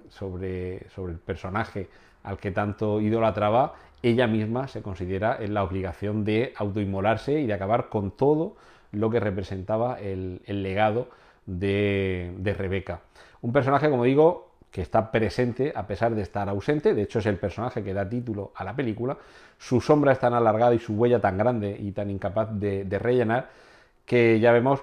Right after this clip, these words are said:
que, eh, quien sucumbe ante esa incapacidad de soportar ese duelo y esa, esa posibilidad de, de suplantar o de renovar,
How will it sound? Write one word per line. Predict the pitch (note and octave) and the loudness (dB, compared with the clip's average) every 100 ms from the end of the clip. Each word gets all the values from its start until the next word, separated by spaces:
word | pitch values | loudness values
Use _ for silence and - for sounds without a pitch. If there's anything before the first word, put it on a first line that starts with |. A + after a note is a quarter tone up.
| - | -4
que, | - G#2 G2+ G2 G2 G#2 G2 | -4 -2 0 -2 -4 -6 -8
eh, | - | -2
quien | A#2 A2+ | 0 0
sucumbe | - A#2 C3 D3 C#3 D#3 - | 0 -2 2 2 2 0 -2
ante | - G2 A2+ | -10 -6 -4
esa | A2 B2+ | 0 0
incapacidad | A2+ G2+ G2 - G#2 B2 C3 | 2 0 0 -2 0 0 0
de | G#2 F#2+ | -6 -6
soportar | G2+ G2 - G#2 | -4 -2 0 0
ese | G2 F#2 | 0 -2
duelo | G#2 C3+ G#2+ - - - _ | 2 2 0 -6 -20 -20 _
y | G2+ | -4
esa, | G2+ - A2 G2+ G2 - - _ - _ | -4 2 4 4 0 -4 -16 _ -20 _
esa | G2+ B2 | 4 6
posibilidad | B2 - A#2 A2 G#2+ A2 A#2+ | 6 4 0 0 0 0 0
de, | - F#2+ F#2 G#2 G2+ | -4 -10 -6 -4 -4
de | G#2 G#2 | -4 -6
suplantar | - A#2 G2+ G2 F2 A#2+ A2+ - - _ | -4 -4 -2 -2 -2 0 -2 -4 -20 _
o | G#2+ | 0
de | G#2+ | 2
renovar, | G2+ G#2+ G2+ G2+ A2 A2 | 2 2 2 2 2 2